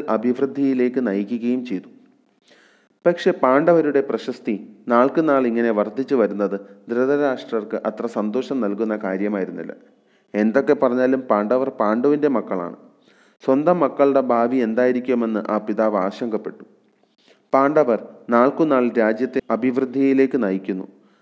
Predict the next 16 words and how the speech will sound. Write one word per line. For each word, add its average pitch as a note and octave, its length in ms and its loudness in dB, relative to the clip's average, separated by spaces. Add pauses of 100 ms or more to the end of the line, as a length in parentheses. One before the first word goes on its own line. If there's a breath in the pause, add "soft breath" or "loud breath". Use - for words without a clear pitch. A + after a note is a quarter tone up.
(140 soft breath)
പ്രജകളെല്ലാവരും B2 800 4
സന്തോഷത്തോടെ B2 680 2
ജീവിക്കുന്നു. G2 500 -2 (640)
സ്വന്തം B2+ 380 -2
മക്കളായ A2+ 520 0
കൗരവരെ G#2 600 0 (340 loud breath)
പതിയെ A#2+ 300 4
പതിയെ A#2 380 2
ജനങ്ങൾ A2 480 2
മറക്കുകയും G#2 680 0 (380 loud breath)
അവർ A2+ 260 6 (340)
വിസ്മൃതിയുടെ C3+ 760 0
കാണാക്കയങ്ങളിൽ A2 960 0
മുങ്ങിത്താണ്ട് B2 680 0
പോവുകയും B2 640 0
ചെയ്താലോ G#2+ 540 2